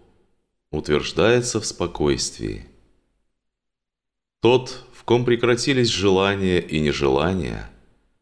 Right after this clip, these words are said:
для кого все существа одинаковы, и кто воспринимает ум в пробужденном состоянии так, как он воспринимает объекты в сновидении, утвердился в спокойствии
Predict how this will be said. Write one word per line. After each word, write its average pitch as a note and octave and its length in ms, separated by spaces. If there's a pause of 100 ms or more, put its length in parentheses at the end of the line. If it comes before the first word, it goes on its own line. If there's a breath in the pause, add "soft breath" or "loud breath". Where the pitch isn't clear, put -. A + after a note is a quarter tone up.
(260)
для C#2+ 160
кого A2 320
все C3+ 240
существа G#2+ 680
одинаковы, D2+ 960 (720)
и - 80
кто - 220
воспринимает G2 880 (100)
ум G2 340 (160)
в - 100
пробужденном E2+ 680
состоянии D#2+ 800
так, D#2 540 (540)
как C#2+ 200
он F2+ 160
воспринимает E2 800
объекты D2+ 580
в - 60
сновидении, C#2 960 (960)
утвердился E2 680
в D#2 60
спокойствии C2 1120